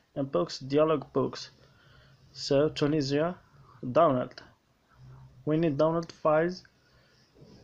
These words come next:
twenty-four megabyte, for knowledge the, the map of Tunisia. So any country in the world, any country, any country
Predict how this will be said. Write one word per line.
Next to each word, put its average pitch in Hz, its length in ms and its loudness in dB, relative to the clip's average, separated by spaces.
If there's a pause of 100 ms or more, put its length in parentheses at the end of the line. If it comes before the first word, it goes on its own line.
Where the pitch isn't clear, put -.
(300)
twenty-four 156 580 -2 (320)
megabyte, 143 640 0 (1900)
for 151 440 -2 (1900)
knowledge 151 640 0 (840)
the, 143 420 0
the 143 140 0
map 160 440 0
of 160 240 0 (840)
Tunisia. 135 480 -2 (480)
So - 360 -2
any 208 280 2
country - 460 -2
in 139 80 -4
the 139 100 0
world, 127 380 0
any 156 180 -2
country, 151 480 -4
any 151 220 -4
country 151 500 -4